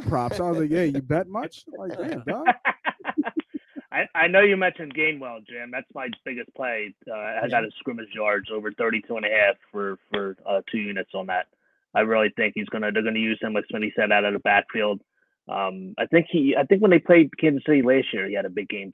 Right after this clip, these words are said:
Speaker 2: too, like eighty-nine yards maybe, I think. But, um, yeah, he's been, he's been hot in the playoffs. I know it's been a lot of it has been in second halftime or whatever, but I think they're gonna use his expl-, explosiveness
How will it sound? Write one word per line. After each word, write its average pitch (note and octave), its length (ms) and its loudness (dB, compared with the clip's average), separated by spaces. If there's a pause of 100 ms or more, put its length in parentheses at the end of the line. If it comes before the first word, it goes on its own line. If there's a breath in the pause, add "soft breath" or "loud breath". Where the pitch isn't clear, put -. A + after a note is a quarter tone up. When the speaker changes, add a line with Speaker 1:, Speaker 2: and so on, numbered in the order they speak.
Speaker 2:
too, G2 220 -6 (200)
like G2 120 -10
eighty-nine G2+ 440 -6
yards G2+ 300 -2
maybe, G#2 260 -4
I G2+ 80 0
think. A2 220 -4 (440)
But, G#2+ 160 2
um, G#2 180 2
yeah, A#2 140 6
he's A#2 160 0
been, C#3+ 240 4
he's C#3+ 180 6
been D3 140 4
hot D3 280 4
in C3+ 80 -6
the B2+ 80 -4
playoffs. C3 400 2
I C3 40 -8
know C3+ 140 0
it's B2+ 100 -4
been A#2+ 140 -8
a A#2 60 -4
lot A2+ 340 -2
of G#2+ 140 -10
it A2 180 -8
has G#2+ 180 -10
been G#2 200 -8
in G2+ 220 -12
second G#2 260 -6
halftime G#2 440 -6
or G2+ 80 -8
whatever, G#2 460 -4
but G2 160 -4 (460)
I A2 40 -10
think A2+ 140 -2
they're A2+ 80 -2
gonna A2 140 -4
use G#2+ 200 -4
his G#2 140 -12
expl-, - 340 -10
explosiveness G#2 720 -8